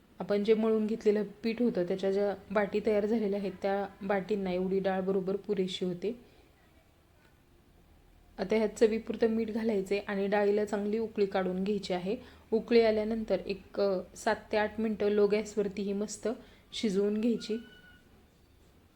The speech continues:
अगदी छान झटपट ही डाळ तयार होते, खायला पण खूप मस्त लागते. या डाळीलाच पंचमेल डाळ असंही म्हणतात.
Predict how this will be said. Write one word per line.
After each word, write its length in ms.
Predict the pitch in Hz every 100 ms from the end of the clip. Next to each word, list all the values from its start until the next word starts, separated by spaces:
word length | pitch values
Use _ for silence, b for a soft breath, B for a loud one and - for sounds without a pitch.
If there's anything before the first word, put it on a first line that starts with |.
| -
अगदी 300 | 190 - 233 -
छान 260 | 233 214
झटपट 380 | 202 233 - 220 220
ही 80 | 214
डाळ 240 | 202 202 - -
तयार 240 | 202 202
होते, 360 | 226 175 214 B B B
खायला 280 | - 214 208
पण 200 | 214 214
खूप 200 | 208 233
मस्त 320 | 220 233 - 226
लागते. 500 | 214 208 196 202 - 220
या 120 | 208
डाळीलाच 480 | 208 208 214 220 -
पंचमेल 540 | 214 202 - 208 208
डाळ 180 | 202 196
असंही 400 | - 196 208 202
म्हणतात. 380 | 208 190 190